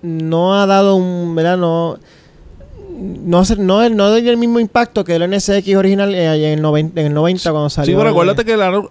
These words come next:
Speaker 2: eh, el Acura S-, el N S X anterior, básicamente, eh, rompió esquema. O sea, básicamente rompió esquema. Fue, era un carro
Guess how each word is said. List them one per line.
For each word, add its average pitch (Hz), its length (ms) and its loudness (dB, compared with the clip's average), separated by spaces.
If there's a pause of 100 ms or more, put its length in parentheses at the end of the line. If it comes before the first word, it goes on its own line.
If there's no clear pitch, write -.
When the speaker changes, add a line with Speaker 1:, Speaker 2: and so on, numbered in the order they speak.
Speaker 2:
eh, 151 280 0
el 151 160 0
Acura 170 300 0
S-, 220 300 -4
el 156 260 0
N 151 160 -2
S 151 280 -2
X 160 360 -8
anterior, 202 840 0
básicamente, 170 1300 -2 (920)
eh, 143 260 0
rompió 147 680 0
esquema. 175 640 -2 (880)
O - 80 -12
sea, 127 280 0
básicamente 160 680 -2
rompió 175 300 0
esquema. 170 460 -2
Fue, 131 240 0
era 131 180 2
un 160 100 -4
carro 175 540 2